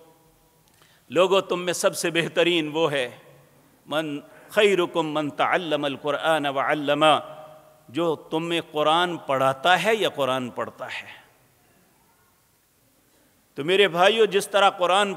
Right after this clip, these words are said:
पढ़ाने वाला फजीलत, जिस तरह कुरान पढ़ाने वाला बाइज़्ज़त, इसी तरह कुरान पढ़ने वाला भी अफजल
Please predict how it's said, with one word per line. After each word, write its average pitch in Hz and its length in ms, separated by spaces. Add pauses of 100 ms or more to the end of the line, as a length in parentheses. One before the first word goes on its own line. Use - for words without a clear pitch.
पढ़ाने 180 400
वाला 220 320
फजीलत, 220 540 (420)
जिस 240 300
तरह 226 200
कुरान 214 460 (120)
पढ़ाने 202 380
वाला 240 320
बाइज़्ज़त, 233 880
इसी 196 280
तरह 160 240 (100)
कुरान 156 460 (180)
पढ़ने 277 320
वाला 185 320
भी 160 180 (240)
अफजल 226 520